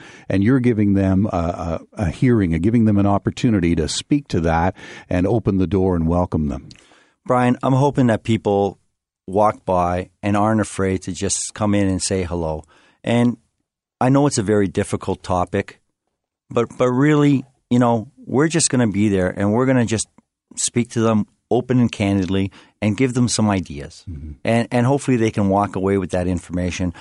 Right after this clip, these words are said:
Speaker 2: And if they need to deal with it or they have any questions in the future, at least now they'll know they have someone they can talk to. They have a face, they have a firm.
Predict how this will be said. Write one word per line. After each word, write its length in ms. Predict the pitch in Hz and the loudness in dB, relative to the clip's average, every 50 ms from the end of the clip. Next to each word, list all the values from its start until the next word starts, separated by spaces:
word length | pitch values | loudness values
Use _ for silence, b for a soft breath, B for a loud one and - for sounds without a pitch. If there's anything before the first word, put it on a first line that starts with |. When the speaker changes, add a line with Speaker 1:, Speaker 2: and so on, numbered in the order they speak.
| B B B | B B B
Speaker 2:
And 140 | - 107 110 | -2 0 0
if 100 | 107 - | 0 0
they 140 | - 107 | 0 0
need 320 | 104 104 107 110 113 117 110 | 2 2 2 2 2 0 0
to 100 | - 110 | -4 -8
deal 300 | 90 - 107 107 107 101 | -4 0 0 2 2 2
with 240 | 101 104 98 - - | 2 0 -2 0 -2
it 200 | 101 101 101 - B B B B B B B - | -2 -2 -2 -4 B B B B B B B -6
or 120 | 92 98 | -4 -2
they 120 | 90 104 98 | -2 -2 0
have 240 | 101 110 107 110 104 | 0 0 2 2 2
any 140 | 107 104 | 0 0
questions 500 | - - - 107 107 98 - - 101 - | -2 -2 -2 -2 -2 0 0 -2 -2 0
in 100 | 101 98 | 0 0
the 60 | 95 90 | 0 -2
future, 500 | - - 104 101 90 - - 101 95 B B B B | -2 -2 -2 -2 0 0 -2 -2 -2 B B B B
at 140 | B 98 101 | B -2 0
least 260 | 104 113 110 - - | 0 2 0 0 0
now 280 | 110 101 104 107 110 110 | 0 0 2 2 2 2
they'll 200 | 104 107 101 101 | 0 0 0 2
know 280 | 98 98 98 95 95 | 2 2 2 0 0
they 140 | 90 90 90 | 0 -2 -2
have 180 | 90 92 90 - | -2 -2 -4 -4
someone 380 | - - 104 98 98 98 95 | -4 -2 -2 0 0 0 0
they 120 | 87 90 85 | 0 -2 -2
can 140 | - 90 82 | -4 -6 -6
talk 320 | - - 101 101 104 - | -2 0 0 0 0 -4
to. 260 | - - 123 127 143 - B B B B B B _ | -4 -4 -4 -4 -4 -6 B B B B B B _
They 80 | - 98 | -6 -4
have 220 | 98 101 95 87 | -2 -2 -2 -2
a 60 | 90 | -4
face, 540 | 87 - - 117 117 120 120 - - - - b b b b b b _ | -6 -4 0 2 2 2 0 -2 -4 -8 -10 b b b b b b _
they 180 | - 98 98 | -6 -4 -2
have 200 | 98 98 92 90 | 0 0 -2 -2
a 60 | 92 | -4
firm. 540 | 92 - - 123 117 113 113 113 117 113 - | -6 -4 -2 0 2 2 2 2 0 0 -2